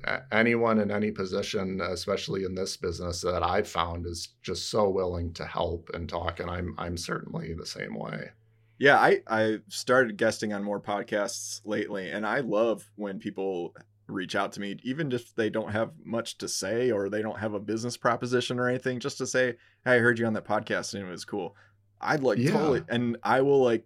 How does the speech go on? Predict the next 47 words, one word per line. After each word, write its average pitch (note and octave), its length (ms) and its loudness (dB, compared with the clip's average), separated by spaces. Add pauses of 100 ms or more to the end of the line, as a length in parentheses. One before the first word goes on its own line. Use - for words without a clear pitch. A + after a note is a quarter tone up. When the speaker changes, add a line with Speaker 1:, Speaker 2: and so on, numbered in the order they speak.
Speaker 2:
be A#2 80 2
like, A2 180 2
"Hey, C#3+ 140 2
let's A#2 180 0
grab A#2+ 240 0
coffee, A2 460 -6 (160)
a - 20 -12
virtual A2 360 -2
coffee F#2+ 400 -4
or E2 80 -8
something G2+ 280 -6
like E2+ 180 -6
that." F2+ 220 -4
Like, G#2 220 -4
I, G2+ 220 0
you A2+ 100 -4
know, F#2+ 240 -4 (720)
even B2+ 180 0
if B2+ 120 2
it's, - 280 -4
uh, B2 160 0
not A#2+ 280 6
a A2 180 4
super C3 480 4
relevant A2+ 580 4
connection A2 500 0
to A2+ 100 -4
my G#2 520 0 (380)
business A2+ 380 2
or G#2 60 2
my G#2 120 2
podcast, A2 500 0
like, G#2+ 220 0
I B2 80 0
just D3 220 0
love G2+ 240 0
meeting G#2+ 260 -2
new A2+ 140 2
people, A2+ 340 0
and G2 80 -2
I F#2+ 80 0
love G2 240 -2
when A2 120 -4
people A2+ 200 -2
just G#2+ 200 -4
say A#2+ 120 4
hi. A#2+ 280 4